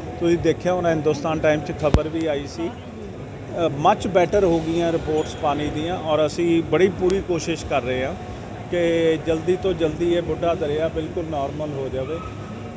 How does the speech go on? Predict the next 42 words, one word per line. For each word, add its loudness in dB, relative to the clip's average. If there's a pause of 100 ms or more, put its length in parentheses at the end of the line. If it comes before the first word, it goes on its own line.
(120)
ਇੱਕ 2 (1900)
ਪਹਿਲਾਂ, 0 (680)
ਅ, 0
ਜਿਹੜਾ 4
ਕਾਓ 4
ਡੰਗ 4
ਹੈ 6
ਔਰ 4
ਕਾਓ 2
ਯੂਰਿਨ 4
ਹੈ, 0
ਉਹ 4
ਬਹੁਤ 6
ਜਾਂਦਾ 4
ਸੀ, -2 (520)
ਉਹ 6
ਅਸੀਂ 0
ਕੰਪਲੀਟਲੀ 4
ਬੰਦ 0
ਕਰਤਾ। 0
ਹੁਣ -4 (800)
ਅਸੀਂ 2
ਕੰਟਰੈਕਟ 0
ਦੇ 0
ਦਿੱਤਾ, 0
ਜਿਹੜਾ 2
ਕਾਓ 2
ਡੰਗ 0
ਹੈ 4
ਉੱਥੋਂ -2
ਡੈਰੀਆਂ 4
ਤੋਂ 0
ਹੀ 2
ਸੋਰਸ 2
ਤੋਂ 2
ਚੁੱਕਿਆ 2
ਜਾਏਗਾ, 0
ਉਹ 4
ਤਾਂ 4
ਨਹੀਂ 2
ਜਾ 6
ਰਿਹਾ। 2